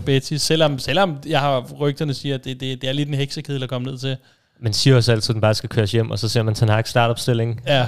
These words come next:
Speaker 2: nogle
Speaker 1: og
Speaker 2: timer
Speaker 1: s-,
Speaker 2: efter.
Speaker 1: og så to mu-, to nul nede efter ti minutter,
Speaker 2: <laughs>
Speaker 1: og, og så bliver det spændende. Ja. Øhm, og så er der selvfølgelig Fulham, som, øh, som har sådan begyndt at, øh, ikke vise det helt holde det, det høje niveau, eller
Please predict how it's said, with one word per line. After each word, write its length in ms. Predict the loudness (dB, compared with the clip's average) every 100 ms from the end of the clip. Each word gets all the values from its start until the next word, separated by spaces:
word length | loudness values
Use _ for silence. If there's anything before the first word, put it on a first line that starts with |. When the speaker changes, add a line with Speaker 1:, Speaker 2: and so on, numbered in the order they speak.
| 2
Speaker 2:
nogle 200 | 2 4
Speaker 1:
og 140 | 4
Speaker 2:
timer 160 | 4 4 4
Speaker 1:
s-, 40 |
Speaker 2:
efter. 180 | 2 0
Speaker 1:
og 100 | 0
så 80 | -2
to 340 | 2 2 2
mu-, 80 | -2
to 160 | 0 2
nul 220 | 4 4
nede 200 | 4 2
efter 160 | 0 -4
ti 140 | -4
minutter, 280 | 0 0 2
Speaker 2:
<laughs> 60 | 0 0 0 -2 -6 -12 -12
Speaker 1:
og, 60 | -12
og 80 |
så 80 | -14
bliver 140 | -12 -12
det 80 | -6
spændende. 300 | -2 -2 -2 -6
Ja. 1160 | -14 -16 -20 -20 -18 -6 -4 -2 -4 -4 -4
Øhm, 320 | -6 -8 -12 -16 -8
og 100 | -2
så 100 | 0
er 60 |
der 80 | 0
selvfølgelig 280 | 0 0 0
Fulham, 400 | 2 2 2 -2
som, 300 | -4 -2 -2
øh, 460 | -2 -4 -6 -10
som 260 | -12 -12 -14
har 260 | -16 -16 -16
sådan 260 | -16 -10 -8
begyndt 280 | 0 2 2
at, 400 | 2 2 0 -2
øh, 220 | -6 -10 -12 -12
ikke 180 | -10 -2
vise 240 | 0 0 -2
det 180 | -8 -8
helt 320 | -8 -6 -4
holde 220 | 0 2
det, 120 | 2 0
det 80 |
høje 200 | 4 4
niveau, 300 | 2 -2 -2
eller 140 | -4